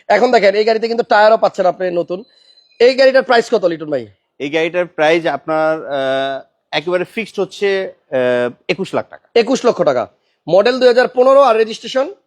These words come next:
Speaker 2: দুই হাজার উনিশ।
Speaker 1: পনেরোর মডেল, উনিশের রেজিস্ট্রেশন করা, এক সচিব স্যার ইউজ করছে, এবং গাড়িটা আসলেই অনেক গুড কন্ডিশনে রাখছে। যদি কেউ এটা মিস করেন, অনেক বেশি আফসোস করবেন।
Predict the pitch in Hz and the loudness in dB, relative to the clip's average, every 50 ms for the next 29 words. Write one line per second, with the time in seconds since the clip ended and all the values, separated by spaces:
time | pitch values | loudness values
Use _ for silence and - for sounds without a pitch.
0 | _ _ - 117 123 139 147 143 135 151 156 165 175 180 185 _ _ _ - 147 | _ _ -20 -14 -12 -10 -8 -8 -8 -6 -6 -6 -8 -10 _ _ _ _ -6 -4
1 | 185 180 143 110 - - - - - _ _ - 226 233 247 262 262 262 254 240 | -2 -2 -2 -2 -4 -12 -20 -20 -20 _ _ 2 2 4 6 6 6 6 4 4
2 | 233 240 247 269 277 269 - - 254 262 269 226 - 269 247 233 220 220 - - | 2 4 2 2 0 0 -6 -8 -6 -6 -6 -6 -6 -4 -4 -4 -4 -6 -12 -14
3 | 220 - - 214 208 220 220 226 220 196 185 - - - 208 - 220 202 - _ | -14 -12 -12 -8 -6 -4 -2 0 0 0 -2 -4 -8 -14 -14 -12 -14 -14 -10 _
4 | - 180 180 175 175 165 - - 196 180 - - 208 180 165 160 156 151 151 147 | -2 -2 0 -2 -4 -8 -10 -12 -12 -12 -8 -6 -4 -4 -4 -4 -2 -2 -4 -4
5 | 156 151 185 170 165 - - 165 147 - 262 262 269 262 233 208 196 202 196 190 | -4 -2 -4 -4 -4 -4 -6 -6 -2 0 2 2 2 0 0 -2 -2 -2 -2 -4
6 | _ _ - 151 170 196 180 - 220 190 190 196 - 196 180 190 180 175 156 - | _ _ -10 -6 -6 -4 -2 2 0 0 0 -2 -4 -2 -2 2 2 0 0 0
7 | - 220 240 - _ _ _ _ _ _ _ _ - 160 214 208 240 202 262 254 | -4 -8 -8 -8 _ _ _ _ _ _ _ _ 0 0 0 0 0 2 4 4
8 | 247 240 226 262 247 226 233 208 - - 247 254 262 269 285 339 _ _ _ _ | 6 6 4 2 0 -2 -4 -8 -6 -2 0 0 0 0 -4 -6 _ _ _ _
9 | _ _ _ _ _ _ - 190 202 220 196 214 208 - 220 190 165 - - 160 | _ _ _ _ _ _ -2 0 0 0 0 -2 -4 0 0 0 0 -2 -6 -12
10 | - - 160 151 131 139 117 | -8 -6 -6 -4 -4 -4 -6